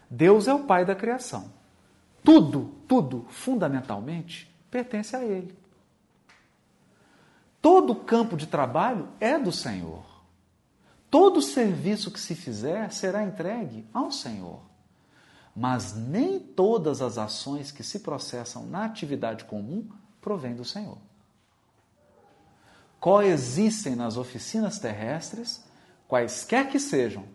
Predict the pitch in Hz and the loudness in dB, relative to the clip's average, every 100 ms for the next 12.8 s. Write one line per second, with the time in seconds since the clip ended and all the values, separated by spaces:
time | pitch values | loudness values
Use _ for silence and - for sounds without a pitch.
0 | - _ _ _ _ _ _ _ _ _ | -20 _ _ _ _ _ _ _ _ _
1 | _ - - 131 120 - 107 101 87 127 | _ -14 -6 -4 -4 -4 -6 -8 -8 -10
2 | 202 - - _ - 190 165 165 156 165 | -10 -16 -20 _ -10 -8 -6 -4 -6 -8
3 | 131 185 185 - - _ _ _ _ _ | -10 -12 -12 -16 -20 _ _ _ _ _
4 | _ _ _ _ _ - - - - - | _ _ _ _ _ -20 -20 -20 -20 -20
5 | - - 202 208 214 220 180 165 180 160 | -6 0 2 4 4 4 2 2 -2 -2
6 | 135 120 120 113 - 113 202 196 196 143 | -4 -6 -6 -6 -10 -6 -2 -2 -2 -4
7 | 127 131 120 117 104 165 147 - - - | -2 -2 -2 -4 -4 -2 -2 -6 -14 -8
8 | 139 196 180 220 233 240 220 220 196 208 | -6 -4 0 0 2 0 -2 -2 -4 -4
9 | - 220 220 - 196 196 - - - 226 | -2 -2 -2 0 0 0 -4 -8 0 0
10 | 247 - 233 - 165 151 127 - - _ | 0 -6 -10 -4 -4 -4 -10 -16 -20 _
11 | _ _ - 233 269 254 247 233 151 131 | _ _ -4 -2 0 -4 -6 -4 -2 -2
12 | 127 - 185 175 196 196 - | -2 -6 -6 -4 -6 -10 -12